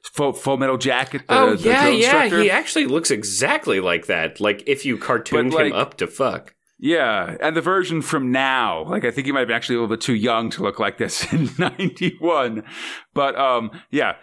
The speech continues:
Speaker 1: but the, the, the chief has a plan to fix the infest-, the infected robots, but the C E O isn't hearing that. He's all pissed off. He fires the chief.
Speaker 2: I mean, wouldn't you? I would. It's
Speaker 1: Yeah.
Speaker 2: like, why, like,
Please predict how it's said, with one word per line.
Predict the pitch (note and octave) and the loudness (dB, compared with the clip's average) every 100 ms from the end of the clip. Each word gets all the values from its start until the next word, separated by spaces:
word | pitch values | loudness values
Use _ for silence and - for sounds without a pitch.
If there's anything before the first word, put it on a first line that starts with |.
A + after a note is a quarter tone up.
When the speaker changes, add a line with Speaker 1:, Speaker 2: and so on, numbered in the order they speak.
| _ _ | _ _
Speaker 1:
but | D3 - C3+ | -4 -2 0
the, | E3 D#3 C3+ | 2 2 0
the, | C3+ E3 D3+ B2 | 0 2 0 0
the | E3+ E3+ | -2 0
chief | - A3 | 0 0
has | A3+ F3+ | 0 -2
a | |
plan | E3 D3 E3 E3+ | -2 -2 -2 -2
to | D#3 | -4
fix | - E3+ E3+ | -2 -2 -2
the | - D#3+ | -2 -2
infest-, | C#3+ E3+ D#3 C#3 | 0 -2 -2 -4
the | D3+ | -2
infected | D3+ - D#3+ D3+ C#3+ B2 | -2 0 -2 -2 -4 0
robots, | C#3+ D3 D3 D3 - | 2 2 2 0 -2
but | D3 | -6
the | |
C | - G#3 G3 D#3+ | -4 -2 0 2
E | C3+ | 4
O | B2 A#2+ A2+ | 4 4 2
isn't | B2 A2+ A2+ F2 - | 0 0 0 -2 0
hearing | B2+ A2 G#2+ G2+ | 0 2 0 -2
that. | A2 G#2+ A2 | 0 0 0
He's | C#3 C#3 | 0 0
all | A#2 | 0
pissed | - C#3 A#2+ C#3 | 0 -2 -2 0
off. | A2+ A2+ A#2+ | 0 0 -2
He | |
fires | A2 - F3 G3+ G3 G3 F3 | -6 -2 0 2 2 0 -2
the | F#3 | -2
chief. | - G3+ G#3 F3 - - - - | -2 -2 -2 -4 -6 -14 -8 -4
Speaker 2:
I | A#2 | 0
mean, | A#2 G#2 F#2+ F2+ - - - - | 2 2 0 -4 -10 -16 -16 -6
wouldn't | F#2 B2 C3+ | -2 0 2
you? | G2 A#2+ E3+ G3+ - - | 2 4 2 0 -6 -4
I | A2+ F#3+ | 2 2
would. | B2+ G2+ C#3 B2+ - | 4 2 2 -4 -4
It's | - | 2
Speaker 1:
Yeah. | C#3+ G#2 | 2 2
Speaker 2:
like, | |
why, | G#2 C3 C3+ G#2+ | 2 2 2 -2
like, | A2+ F#2 - | 0 0 -2